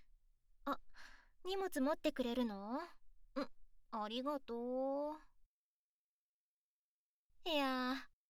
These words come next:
にしてもまさか君が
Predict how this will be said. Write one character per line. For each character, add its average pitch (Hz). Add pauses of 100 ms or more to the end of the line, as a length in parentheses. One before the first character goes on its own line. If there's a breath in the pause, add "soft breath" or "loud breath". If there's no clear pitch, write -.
(240)
に 269
し -
て 269
も 233
ま 214
さ 202
か -
君 208
が 233